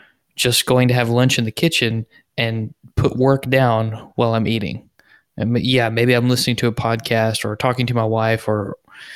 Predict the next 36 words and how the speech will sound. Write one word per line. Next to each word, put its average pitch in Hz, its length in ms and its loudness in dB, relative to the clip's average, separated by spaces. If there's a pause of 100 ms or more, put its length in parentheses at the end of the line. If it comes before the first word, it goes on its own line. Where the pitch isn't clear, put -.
(180)
or 110 140 0
something 160 340 2
like 110 240 2
that, 110 280 0
but 110 140 2
I 113 80 2
am 113 240 0
not, 120 300 2 (840)
I 117 80 2
am 113 120 4
not 120 200 2
actively 117 440 0
trying 117 400 2
to 110 380 0 (640)
answer 127 280 0
emails 113 520 2
and 110 120 -2
research 117 380 0
questions. 117 480 2
Just - 200 -2
take - 180 0
a 160 60 4
little 156 240 6
bit 139 120 4
of 127 120 4
a 120 60 4
mental 117 320 2
break, 117 360 0
because - 240 -2
it - 80 -4
really 120 240 2
does 113 180 2
boost 113 400 0
your 113 80 0
efficiency 113 680 -2
to, 107 300 -2